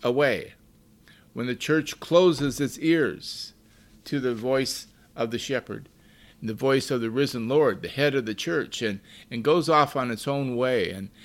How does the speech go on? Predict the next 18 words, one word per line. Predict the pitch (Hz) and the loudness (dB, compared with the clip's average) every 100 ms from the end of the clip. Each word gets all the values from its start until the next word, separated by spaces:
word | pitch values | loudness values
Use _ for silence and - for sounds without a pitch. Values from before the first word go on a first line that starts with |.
| - - - | -20 -20 -4
and | 113 107 104 - - _ _ | -2 -2 -4 -8 -16 _ _
while | 131 131 | 2 2
it | |
maintains | 120 123 120 - 165 165 151 | 2 0 -2 -2 0 0 -2
Christian | - 160 143 - 113 | -2 -2 -2 -2 -6
symbols, | - 185 175 175 180 151 | -2 -2 0 0 0 -2
and | 120 | -4
they | 104 | -2
maintain | 104 104 101 131 131 120 | -2 -4 -4 -4 -4 -4
Christian | 127 123 113 | -4 -4 -6
s-, | 101 - | -10 -12
terminologies, | - 123 110 110 165 175 156 151 165 170 135 | -8 -6 -2 2 4 6 4 2 0 0 -4
and | 104 | -6
they, | 101 98 - - - - | -6 -8 -12 -20 -20 -12
and | 107 104 | -6 -6
they | 95 | -4
have | 107 107 | -4 -4
a, | 104 101 | -6 -8